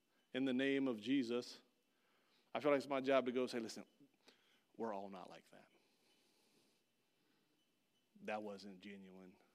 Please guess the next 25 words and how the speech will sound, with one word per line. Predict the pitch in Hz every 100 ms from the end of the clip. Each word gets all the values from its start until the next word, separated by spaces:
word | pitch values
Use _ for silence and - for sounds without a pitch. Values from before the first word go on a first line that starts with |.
| _ _ _ _ _ _ -
That's | 104 -
not | 101 95
the | 104
heart | 98 90
of | 95
God." | 90 87 87 - _ _ _ _ _ _ _ _ _ _ _ _ _ _ - - - - -
But | -
we | 180
gotta | 220 254 233
love | 240 247
people, | - 190 - 98 - - _
and | 180
we | 214
don't | 262 254
get | 262
to | 247
choose | - 262 262
who | 208
we | 190
love. | 170 143
Look | 190
at | 233
this | 214
next | 226 220
scripture. | - 214 - 110